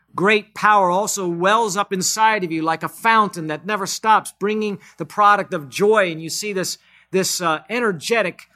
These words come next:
bubbling joy in the life of some believers in you. That's the power of God. His power grants you to be courageous, to speak boldly for Christ when others are cowering in the corner.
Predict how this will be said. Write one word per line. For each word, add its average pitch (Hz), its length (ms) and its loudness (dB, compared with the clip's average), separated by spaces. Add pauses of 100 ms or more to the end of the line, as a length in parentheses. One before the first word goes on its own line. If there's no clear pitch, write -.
(100)
bubbling 190 580 2
joy 196 420 2
in 156 80 -8
the 160 100 -6
life 202 320 2
of 165 120 -10
some 214 280 -4
believers 175 460 -2
in 165 100 -6
you. 180 140 -4
That's 190 280 0
the 175 100 -8
power 185 320 4
of 139 100 -6
God. 151 400 -6 (1600)
His 202 300 2 (180)
power 220 360 4
grants 196 460 0
you 208 220 -2
to 185 140 -8
be 202 180 -4
courageous, 185 680 -2
to 175 120 -12
speak 156 440 -10
boldly 208 380 -2
for 185 220 -6
Christ 214 460 -2 (240)
when 196 160 0
others 208 320 0
are 170 80 -8
cowering 180 600 2
in 147 100 -12
the 143 40 -14
corner. 147 420 -14